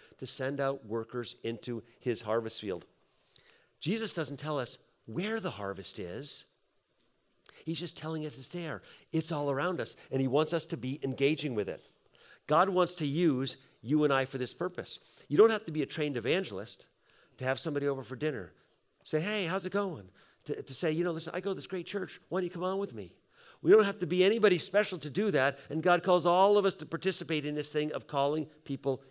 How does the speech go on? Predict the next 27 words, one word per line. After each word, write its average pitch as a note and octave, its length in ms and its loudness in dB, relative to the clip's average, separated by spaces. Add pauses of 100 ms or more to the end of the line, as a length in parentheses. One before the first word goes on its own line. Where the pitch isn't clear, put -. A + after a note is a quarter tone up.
(100)
into C3 180 -6
his B2+ 140 -6
service. G2+ 500 -6 (960)
You D3+ 80 2
know, D3 160 4 (120)
I C#3 60 -4
want G#3 120 2
to F#3 40 -6
back D#3+ 220 -4
up D#3+ 120 -4
in D3+ 80 -6
my B2+ 100 -4
slide D3+ 240 -6
there B2 120 -2
just - 160 -10
a D3 40 -6
minute C#3 180 -4
'cause A#2+ 100 -12
I D3 60 0
want F3+ 140 -2
to E3 60 -2
make D#3+ 140 -4
sure E3+ 300 0 (160)
that C#3+ 100 2
I C3+ 60 2
see F3+ 320 -6 (100)
that D3 200 0